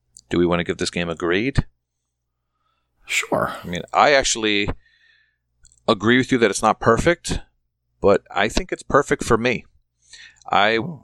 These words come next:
Speaker 1: gave this game a five out of five on T A, and I would give this game, uh, basically a nearly perfect score. I really, really enjoyed it.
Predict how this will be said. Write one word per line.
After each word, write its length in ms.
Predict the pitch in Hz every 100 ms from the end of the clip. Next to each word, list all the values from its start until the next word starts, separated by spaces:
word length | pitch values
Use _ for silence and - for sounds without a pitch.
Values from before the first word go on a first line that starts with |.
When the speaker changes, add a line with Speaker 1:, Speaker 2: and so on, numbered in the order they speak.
| _
Speaker 1:
gave 200 | 110 120
this 140 | 120 -
game 160 | 110
a 60 | 101
five 280 | - 107 110
out 100 | 113
of 60 |
five 280 | - 107 107
on 180 | 104 104
T 300 | - 113 101
A, 240 | 85 107 - - _ _ _ _ _ _ _ _ _ _ -
and 720 | 104 107 110 113 113 110 - _ _ _ _ _ _ _ _ _ -
I 140 | 87
would 180 | 123 131
give 120 | 156
this 160 | 165 -
game, 560 | 143 190 185 185 156 _ _ _ _ _ _ _ _ -
uh, 100 | -
basically 440 | - - - 165
a 40 | 151
nearly 220 | 156 175
perfect 320 | - 160 -
score. 400 | - 175 180 - _ _ - - - - - - _ _ -
I 100 | 82
really, 400 | 82 95 110 104
really 320 | 101 101 107
enjoyed 340 | 107 98 92
it. 200 | 98 -